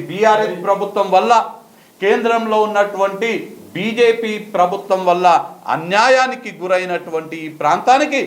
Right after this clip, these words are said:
న్యాయం చేయాలనే చిత్తశుద్ధితో మేము ఇవాళ ఉన్నాము. ఈ బీఆర్ఎస్ పార్టీకి చెందినటువంటి నాయకులు, భారతీయ జనతా పార్టీకి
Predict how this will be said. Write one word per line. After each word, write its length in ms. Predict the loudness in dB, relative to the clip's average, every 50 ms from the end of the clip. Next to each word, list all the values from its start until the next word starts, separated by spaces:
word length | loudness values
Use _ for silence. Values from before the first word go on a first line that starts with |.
| -6 -12 -18 -20 -18 -8 -2
న్యాయం 360 | 2 2 4 4 2 0 -2 -4 -4
చేయాలనే 480 | -2 0 2 2 2 2 0 -4 -4 -8 -10 -10
చిత్తశుద్ధితో 720 | -12 -12 -6 -6 -6 -4 -4 -6 -8 -6 -8 -6 -4 -4 -4 -2 -4
మేము 160 | -6 -8 -8 -2
ఇవాళ 180 | 0 0 0 0 -2 -6
ఉన్నాము. 240 | -4 -4 -4 -4 -6 -12 -18 -20 -20 -20 _ _ _ _ _ _ _ _ _ _ _ _ _ -10 -8 -6
ఈ 20 | -6 -6
బీఆర్ఎస్ 540 | -6 0 2 4 6 6 6 4 0 0 2 2
పార్టీకి 380 | 2 2 0 -4 -10 -10 -10 -8 -6
చెందినటువంటి 640 | -6 -6 -4 -4 -4 -4 -4 -6 -6 -6 -4 -4 -2 0 2
నాయకులు, 400 | 2 2 0 -2 -4 -4 -4 -4 -4 -4 -8 -16 -20 -20 _ _ _ -20 -20 _ _ -2 2
భారతీయ 420 | 4 4 4 4 0 -2 -2 -2 0 0
జనతా 300 | -2 -4 -4 0 2 2 2 2 2
పార్టీకి 420 | 0 0 0 -2 -8 -10 -10 -12